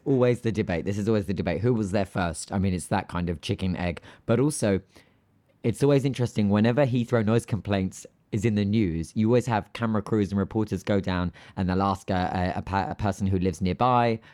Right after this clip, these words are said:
they'll doorstep them and they'll say, "What's the impact on all this flight noise?" And they'll show something like a gas guzzling A three forty, you know, on minimums ready to, to arrive. And of course, A three forties are extremely loud, but they're barely flying anywhere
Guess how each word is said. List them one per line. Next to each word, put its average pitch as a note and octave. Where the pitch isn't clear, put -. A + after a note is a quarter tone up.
they'll F#2
doorstep A2
them G2+
and F2
they'll F#2
say, F#2
"What's A#2+
the A#2
impact A2
on G2+
all G#2
this G2
flight G2+
noise?" G2
And F2+
they'll F2+
show G#2
something G2
like F2
a F#2
gas F2+
guzzling F#2+
A G#2+
three G2+
forty, F#2
you D3+
know, F#2
on F#2
minimums F#2
ready G2+
to, F#2+
to G2
arrive. F#2+
And F2+
of F2
course, G2+
A G2+
three F2+
forties F#2+
are E2+
extremely F#2
loud, F#2+
but E2+
they're F2
barely E2
flying E2
anywhere D#2+